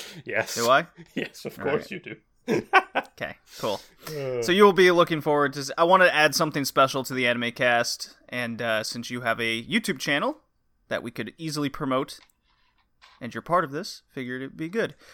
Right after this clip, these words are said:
Speaker 2: Uh, the wrestling thing is going very well, except the fact that the network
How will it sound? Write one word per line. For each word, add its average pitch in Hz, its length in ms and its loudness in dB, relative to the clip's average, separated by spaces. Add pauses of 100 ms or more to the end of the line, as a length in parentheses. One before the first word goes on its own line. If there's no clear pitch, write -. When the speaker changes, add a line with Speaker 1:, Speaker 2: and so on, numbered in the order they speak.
(180)
Speaker 2:
Uh, 156 240 6
the 156 100 2
wrestling 180 420 6
thing 190 180 0
is 175 100 -4
going 175 240 2
very 151 200 4
well, 220 560 8
except - 380 0
the 180 60 0
fact 170 400 2
that 151 320 2
the 143 240 -4
network 190 560 0